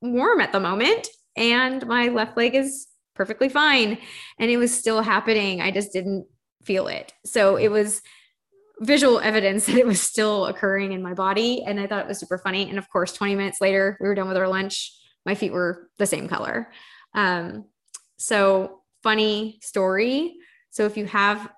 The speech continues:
that, um, reaction, it's interesting. Hopefully it's temporary for you.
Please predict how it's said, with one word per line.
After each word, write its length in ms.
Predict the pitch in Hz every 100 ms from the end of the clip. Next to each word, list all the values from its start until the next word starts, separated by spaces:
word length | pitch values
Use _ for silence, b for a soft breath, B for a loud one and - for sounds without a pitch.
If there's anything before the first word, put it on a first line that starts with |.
| _
that, 580 | 202 196 196 196 - - - - _
um, 460 | 190 185 185 190 -
reaction, 760 | 208 180 180 - 262 311 349 -
it's 400 | 226 220 - - - _ _ _ _
interesting. 560 | 262 247 254 - 262 349 - _
Hopefully 420 | - 220 220 208
it's 380 | 196 - - - b b b b _
temporary 380 | 220 190 165 -
for 120 | -
you. 260 | 165 -